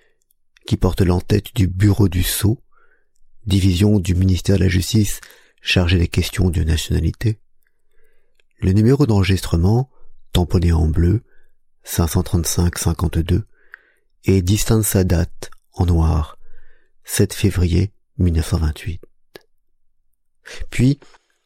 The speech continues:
suivent un tas d'annotations griffonnées à la main et de dates inscrites par des tampons encreurs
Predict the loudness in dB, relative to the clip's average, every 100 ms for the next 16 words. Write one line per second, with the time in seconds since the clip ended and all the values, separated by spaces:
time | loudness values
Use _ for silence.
0 | _ _ _ -10 0 2 2 2 0 2
1 | 0 2 2 2 0 0 -2 0 0 0
2 | 0 2 2 2 2 2 0 -2 _ _
3 | _ _ _ _ 0 2 2 2 0 0
4 | 2 0 -2 -4 -2 -2 -2 -2 0 0
5 | 0 0 0 2 0 -2 -2 0 -2